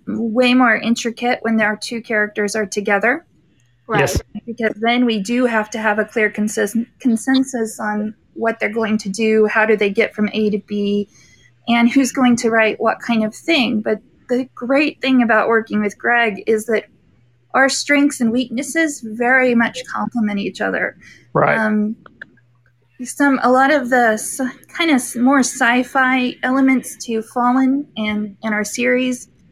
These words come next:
Speaker 1: that's Greg's world. He's very, very good at that kind of thing. Um, I'm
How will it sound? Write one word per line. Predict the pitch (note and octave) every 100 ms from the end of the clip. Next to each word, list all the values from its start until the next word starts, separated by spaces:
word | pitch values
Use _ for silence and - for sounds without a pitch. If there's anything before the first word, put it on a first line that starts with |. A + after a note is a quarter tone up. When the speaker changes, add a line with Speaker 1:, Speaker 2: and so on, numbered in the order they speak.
| -
Speaker 1:
that's | B3+ C4 -
Greg's | - A3 A#3 - - _ _ _ -
world. | A#3 B3 B3+ A#3
He's | A#3 A3 G#3+
very, | G#3 A#3 A#3+ B3
very | A3+ G3 G3
good | A#3 A#3
at | A#3+
that | - B3 -
kind | - C#4
of | C#4
thing. | - C#4 C4 C4+ _ - _ _ -
Um, | A#3 A#3 A3+
I'm | - C#4 C#4 C4